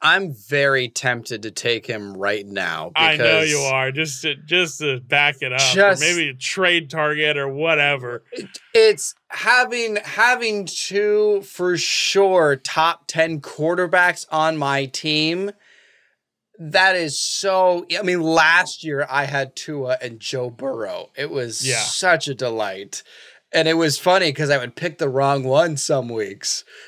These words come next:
Speaker 1: And the one I picked that was incorrect would get only nineteen points and the other one would get thirty points. And it was like,
Speaker 2: Right.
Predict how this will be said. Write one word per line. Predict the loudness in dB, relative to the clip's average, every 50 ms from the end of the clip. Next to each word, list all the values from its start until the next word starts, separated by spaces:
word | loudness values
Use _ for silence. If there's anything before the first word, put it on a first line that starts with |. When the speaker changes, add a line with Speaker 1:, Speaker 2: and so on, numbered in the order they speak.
| -4 0
Speaker 1:
And | 2 2 2 2 0 -4
the | -6 -4 -2 0 0
one | 2 4 2 4 4
I | 2 0
picked | 0 0 -2 -2 -2 0
that | -2 -2
was | -2 -2 -4
incorrect | -4 -6 -6 -2 2 4 4 4 2 0 -4
would | -8 -6 -4
get | 0 0 0 0 0
only | -2 -2 -2 -4 -6 -6
nineteen | -2 -2 -2 -2 -4 -6 -8 -8 -8 -8 -10 -8
points | -4 -2 0 0 0 -2 -6 -8
and | -8 -6
the | -2 0
other | 0 0 0 -2
one | -4 -4 -4
would | -4 -4 -2
get | -2 -2 -4
thirty | -4 -4 -2 0 0 0 -2 -4
points. | -4 -2 0 0 0 0 -2 -4 -8 -8
And | -8 -8
it | -8
was | -8 -6 -4 -2
like, | -2 -2
Speaker 2:
Right. | -2